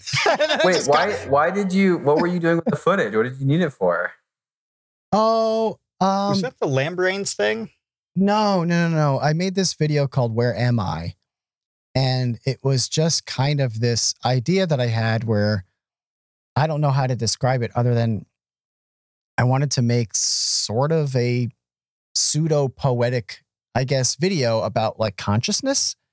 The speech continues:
Speaker 1: and, like, where you are in your head, like,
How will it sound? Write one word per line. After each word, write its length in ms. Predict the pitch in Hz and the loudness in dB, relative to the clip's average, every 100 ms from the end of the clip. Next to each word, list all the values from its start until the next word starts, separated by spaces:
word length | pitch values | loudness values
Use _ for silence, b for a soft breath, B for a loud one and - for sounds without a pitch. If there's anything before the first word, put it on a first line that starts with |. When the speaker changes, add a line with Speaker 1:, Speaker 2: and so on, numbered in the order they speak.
| _ _ _ _ _ | _ _ _ _ _
Speaker 1:
and, 100 | 135 | 0
like, 180 | 131 - | 0 -2
where 560 | 104 113 117 127 123 113 | -2 0 2 2 0 0
you 400 | 123 127 139 - | 0 2 0 0
are 420 | 113 110 135 147 | 0 2 2 0
in 240 | 127 120 | 0 0
your 160 | 110 95 | 0 -2
head, 460 | - 101 143 240 - _ _ _ _ 123 | -2 -2 -2 -4 -10 _ _ _ _ -4
like, 200 | 120 | -4